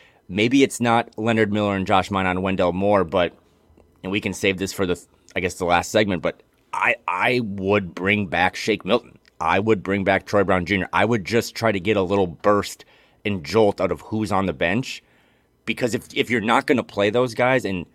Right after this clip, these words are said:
you're kinda going through hell now and, you know, you're gonna keep going, if those guys aren't gonna help you, then that answers the whole conversation about a month from now at the trade deadline. Like, then they gotta go. You gotta go find someone else that can give you a little bit of a jolt, because this team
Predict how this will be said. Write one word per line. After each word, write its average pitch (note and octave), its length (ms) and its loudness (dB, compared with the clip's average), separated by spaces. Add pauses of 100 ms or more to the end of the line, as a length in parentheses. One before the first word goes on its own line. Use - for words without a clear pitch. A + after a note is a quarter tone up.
(300)
you're G2 100 -8
kinda A#2 240 0
going A#2 220 2
through G2+ 140 -4
hell F#2+ 220 2
now A2 260 2
and, F#2+ 160 -4 (120)
you F#2 120 -8
know, E2+ 100 -4
you're E2+ 140 -6
gonna F#2 140 -6
keep F#2 220 -8
going, A2 320 0 (320)
if F2+ 160 -4
those A#2+ 240 4
guys C#3+ 300 4
aren't C3+ 120 0
gonna C3+ 160 0
help D3 220 -2
you, E3 200 -2 (500)
then A#2 140 0
that B2 120 4
answers B2+ 340 2
the G#2 80 -2
whole A#2 300 2 (160)
conversation G#2+ 560 -2
about F#2 160 4
a F2 60 2
month F#2+ 200 0
from F#2 120 -6
now E2 120 0
at D#2+ 80 -2
the F2+ 60 -10
trade F#2+ 220 -2
deadline. D2 280 -6 (120)
Like, F#2+ 180 0
then G2 140 -2
they A2 100 4
gotta A2 180 4
go. F2+ 400 0
You F#2+ 80 -10
gotta G#2+ 200 4
go G#2+ 100 2
find G2+ 260 0
someone G2 220 -2
else F#2+ 140 2
that G2 80 -6
can G2 120 -8
give F2 160 -4
you F#2 80 0
a F2+ 40 0
little F#2 160 0
bit F#2 100 0
of E2+ 80 -2
a E2 80 0
jolt, E2+ 420 -2
because G2 380 -2 (320)
this G#2+ 160 -6
team B2+ 480 0